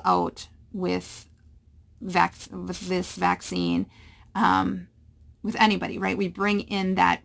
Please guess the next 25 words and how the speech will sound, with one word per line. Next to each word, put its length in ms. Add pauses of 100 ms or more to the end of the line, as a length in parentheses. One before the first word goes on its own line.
that 260
piece 280
of 140
death. 320
If 180
you 60
don't 260
get 180
it, 100
you're 120
gonna 180
die. 440 (520)
And 200
yet, 360 (120)
you 100
know, 140
children 440
don't 220
really 360
have 680
their 340
own 200
voice. 480
Like, 200
they're, 220